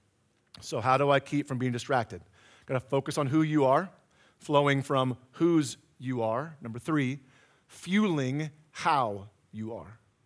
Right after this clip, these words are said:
And I'm not talking about being happy or sad. I'm talking about the way we live, our purity, okay? Now, we're gonna talk more about purity as the series goes on, so I don't wanna eat a bunch of time here.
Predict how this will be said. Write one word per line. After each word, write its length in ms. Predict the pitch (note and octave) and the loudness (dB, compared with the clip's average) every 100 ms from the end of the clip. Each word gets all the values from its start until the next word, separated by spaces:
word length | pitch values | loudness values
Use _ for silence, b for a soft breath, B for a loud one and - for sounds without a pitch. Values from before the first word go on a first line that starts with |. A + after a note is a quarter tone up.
| _ _ _ _ _ _ _ _ _ _ _ _ _ | _ _ _ _ _ _ _ _ _ _ _ _ _
And 80 | D3 | 0
I'm 80 | D3 | 2
not 160 | D#3 | 2
talking 180 | E3 E3+ | 2 4
about 160 | D#3 C#3 | 4 2
being 160 | D3+ | 0
happy 340 | C3+ E3 D3 C3+ | 0 0 -2 -4
or 60 | |
sad. 380 | A#2+ C#3 G#2+ F2+ G#2 - _ _ _ _ _ _ _ _ - | -4 -2 -4 -6 -14 -20 _ _ _ _ _ _ _ _ -10
I'm 100 | A#2+ | -2
talking 200 | F#3 E3+ | 0 4
about 200 | D3+ C#3 | 2 2
the 80 | |
way 300 | C3 C3 D#3 | -2 2 2
we 160 | D3 C3+ | 2 -2
live, 560 | A#2 A#2+ G2 E2+ - - _ _ _ _ _ - | -4 -6 -6 -10 -20 -20 _ _ _ _ _ -12
our 140 | A2+ | -12
purity, 640 | - - D#3 A#2 - F#2 F#2+ _ _ _ _ _ _ - | -8 -2 -2 -2 -8 -14 -18 _ _ _ _ _ _ -10
okay? 200 | A#2 A#2 _ _ _ _ _ _ _ - | -8 -8 _ _ _ _ _ _ _ -4
Now, 100 | C3 | 0
we're 140 | D#3+ | 2
gonna 20 | |
talk 200 | D#3+ F#3 | 4 2
more 180 | E3+ F3 | 4 4
about 560 | F3 E3 E3+ E3+ - - | 8 8 8 4 -10 -2
purity 420 | F3+ E3 D#3+ E3 | 2 4 4 4
as 120 | D3+ | 4
the 100 | C#3+ | 2
series 420 | - C#3+ C#3+ D3+ | -2 -2 0 0
goes 300 | - D3+ D3+ | -2 0 2
on, 320 | C#3 B2+ C3 C#3+ b b b b | 2 2 0 -6 b b b b
so 100 | C3+ | 0
I 60 | |
don't 140 | D3 D#3 | 0 2
wanna 180 | E3 E3+ | 2 2
eat 160 | E3 | 0
a 60 | D#3 | 0
bunch 240 | C#3 C#3+ | 2 0
of 60 | D#3 | -2
time 420 | E3 D#3 D#3+ D#3 - | 0 2 2 0 -6
here. 340 | - A#2+ F#2+ | -6 -6 -6